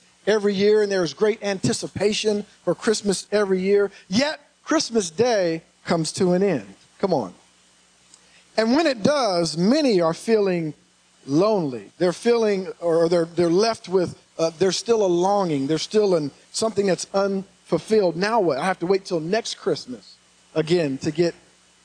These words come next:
filled. But Jesus wants us to know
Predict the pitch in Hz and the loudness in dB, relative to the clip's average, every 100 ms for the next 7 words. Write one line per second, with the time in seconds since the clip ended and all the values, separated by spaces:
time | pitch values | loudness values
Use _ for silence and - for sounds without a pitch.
0 | _ _ 190 175 107 90 _ _ _ _ | _ _ -2 0 -2 -10 _ _ _ _
1 | _ _ _ _ _ _ 214 247 165 339 | _ _ _ _ _ _ -4 -2 0 0
2 | 370 294 247 233 220 214 196 - 185 202 | 0 -4 -4 -2 -2 -2 -4 -6 -2 0
3 | 170 127 127 | 0 -2 -4